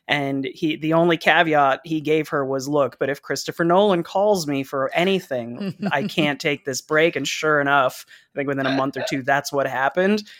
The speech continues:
Speaker 1: And he's out there making another movie with Christopher Nolan, and he's really good in this as well.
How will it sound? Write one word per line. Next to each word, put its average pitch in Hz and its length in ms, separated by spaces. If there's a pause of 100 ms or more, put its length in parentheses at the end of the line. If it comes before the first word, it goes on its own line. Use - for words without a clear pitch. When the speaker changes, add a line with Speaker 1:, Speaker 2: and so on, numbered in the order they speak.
(160)
Speaker 1:
And 135 120
he's 135 140
out 131 180
there 131 140
making 131 300
another 127 240
movie 127 180
with 127 140
Christopher 127 340
Nolan, 127 260
and 127 80
he's 123 220
really 123 320
good 117 160
in 110 120
this 110 160
as 113 120
well. 107 240